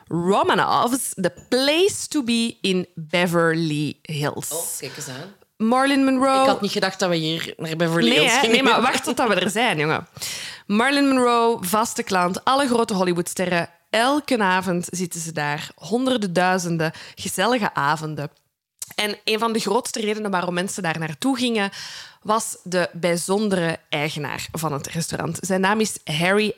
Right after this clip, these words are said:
Speaker 1: F. Gergeson, beter gekend als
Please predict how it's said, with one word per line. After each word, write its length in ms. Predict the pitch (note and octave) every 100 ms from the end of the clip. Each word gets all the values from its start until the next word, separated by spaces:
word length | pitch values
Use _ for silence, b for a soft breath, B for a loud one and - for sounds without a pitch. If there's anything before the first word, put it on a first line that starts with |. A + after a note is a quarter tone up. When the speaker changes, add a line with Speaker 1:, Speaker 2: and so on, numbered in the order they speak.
| F3+
Speaker 1:
F. 160 | D#3+ - - _ _ F3+
Gergeson, 640 | D#3+ F3 A3 C#4+ D4+ E4+ A#4 - B B B B B B _ _ _
beter 400 | F#3 C4+ - C#4
gekend 440 | A3+ - A3 A3
als 380 | - F3 F3 -